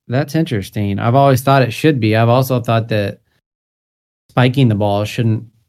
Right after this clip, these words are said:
really count as an incompletion, um, because you're already bending the rules anyway on a spike. Like, because by definition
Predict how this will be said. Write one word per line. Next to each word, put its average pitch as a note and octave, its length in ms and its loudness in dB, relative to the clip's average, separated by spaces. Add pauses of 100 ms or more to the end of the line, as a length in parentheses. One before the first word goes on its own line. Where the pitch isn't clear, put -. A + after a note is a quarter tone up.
(360)
really B2 400 2
count A#2 340 -2
as A2+ 140 -2
an A2 140 -2
incompletion, A2 1200 -2 (480)
um, F#2 720 -4 (960)
because A#2 240 0
you're A#2+ 100 2
already C#3 200 4
bending B2 360 2
the A2+ 100 0
rules A#2 300 0
anyway G#2 680 -2
on A2+ 200 -4
a G2 60 -6
spike. G#2+ 500 -6
Like, G2 340 -8 (840)
because C3 260 0
by A#2+ 160 2
definition A#2 920 0